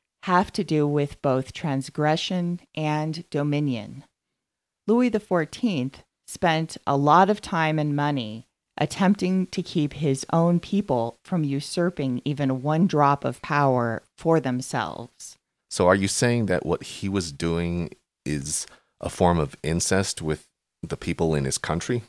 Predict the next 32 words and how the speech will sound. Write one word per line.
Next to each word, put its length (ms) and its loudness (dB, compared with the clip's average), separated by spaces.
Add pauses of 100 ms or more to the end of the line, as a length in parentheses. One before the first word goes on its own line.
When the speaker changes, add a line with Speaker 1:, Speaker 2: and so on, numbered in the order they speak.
(460)
Speaker 1:
Well, 320 2
he 200 -6
certainly 460 -2
was 440 -2
exploiting 760 -4
his 240 -6
own 200 -4
people. 520 -14 (1120)
And, 300 0
of 160 -6
course, 480 -2
the 100 -4
kink 340 -2
world 480 0 (160)
has 240 -2
all 320 2
kinds 420 -2
of 220 -6
play 640 -4 (180)
that's 220 0
connected 720 -2
to 160 -12
incest 680 -4 (100)
at 180 -6
some 300 -2
level. 400 -6 (840)
There's 260 4
straight 400 4
up 260 4
incest 580 0
role 260 6
play, 460 -4